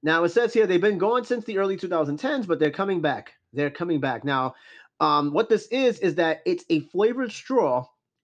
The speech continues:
It takes, like, one of your favorite Fruit Loops. You put it in milk, and when you sip the milk, it goes through the fruit-flavored straw, and you get, like, a fruit-tasting milk, which I guess is pretty interesting,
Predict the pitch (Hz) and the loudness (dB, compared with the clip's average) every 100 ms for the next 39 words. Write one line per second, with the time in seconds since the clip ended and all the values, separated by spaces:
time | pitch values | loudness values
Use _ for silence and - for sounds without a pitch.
0 | _ - 185 180 156 143 170 180 196 196 | _ -4 -2 0 0 2 2 2 0 0
1 | 220 - 156 131 143 - - 170 190 208 | 0 -2 -2 -2 -6 -6 -4 -4 -2 -4
2 | 190 240 277 196 190 - _ _ _ _ | -2 0 0 0 -4 -16 _ _ _ _
3 | _ _ _ _ - 175 165 156 165 165 | _ _ _ _ -4 0 2 2 2 0
4 | 170 - - - 320 - - _ _ _ | -8 -12 -8 0 0 0 -8 _ _ _
5 | _ _ _ 139 170 151 143 135 131 - | _ _ _ -2 0 2 2 2 0 -4
6 | _ - 147 190 220 220 202 156 - 262 | _ -4 0 2 2 -2 -2 -2 0 0
7 | 285 - 214 202 190 190 175 - _ - | 0 0 2 2 4 2 0 -10 _ -14
8 | - - 220 151 135 139 135 143 156 156 | -8 0 2 4 2 0 -4 -4 -2 -2
9 | 135 - 156 - _ _ 135 143 - 120 | -4 -4 -6 -10 _ _ -2 -2 -6 -12
10 | - 156 151 196 226 - - _ _ _ | -6 -6 -4 -6 -8 -10 -18 _ _ _
11 | _ _ _ _ _ _ _ _ - 240 | _ _ _ _ _ _ _ _ -8 -4
12 | 143 127 120 - 127 123 120 123 123 - | -2 -2 -8 -8 -4 -4 -4 -4 -4 -4
13 | 139 143 | -4 -4